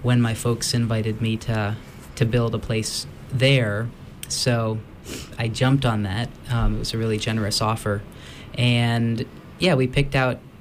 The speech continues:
a scrubby patch of thicket in the woods, um, that was too thick even for the deer to walk through and looked really ugly. And I was like, "Nah, I guess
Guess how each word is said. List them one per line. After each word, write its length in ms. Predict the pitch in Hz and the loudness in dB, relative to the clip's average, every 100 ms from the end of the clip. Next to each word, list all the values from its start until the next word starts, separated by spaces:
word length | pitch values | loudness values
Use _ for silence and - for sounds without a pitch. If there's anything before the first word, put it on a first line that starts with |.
| - | -8
a 140 | 131 123 | -2 0
scrubby 880 | - - 135 127 131 127 123 123 - - - | 0 0 0 2 2 2 2 0 -6 -18 -10
patch 420 | - 135 127 123 - | 0 0 0 -2 -2
of 140 | 113 | -4
thicket 500 | - - 131 143 135 - - - | -2 -2 0 0 -2 -4 -18 -2
in 120 | 143 | 2
the 80 | 127 | 2
woods, 580 | 123 127 135 135 - - - | 2 2 2 0 -4 -6 -4
um, 380 | 127 117 107 107 | -2 0 -2 -2
that 160 | 113 | -2
was 200 | 120 113 | -2 -4
too 200 | - 131 | -2 0
thick 280 | 127 127 127 | 0 0 0
even 200 | 123 117 | 0 0
for 140 | 120 120 | -2 -2
the 120 | 110 | -2
deer 260 | 107 117 120 | -2 -2 0
to 120 | 120 | 0
walk 240 | 113 113 | 0 0
through 500 | 113 - 120 117 120 | -2 -2 0 2 2
and 180 | 120 104 - - - - | 2 0 -4 -12 -14 -2
looked 240 | 131 156 135 | 4 4 4
really 260 | 139 135 123 | 2 2 0
ugly. 460 | 135 131 135 139 | 0 0 2 2
And 100 | 123 | 0
I 80 | 120 | -2
was 140 | 120 | -4
like, 200 | 120 113 123 | -6 -8 -4
"Nah, 360 | 147 160 156 139 - - | -2 0 2 0 -4 -6
I 120 | - | -4
guess 420 | 127 135 131 - | 0 0 0 -4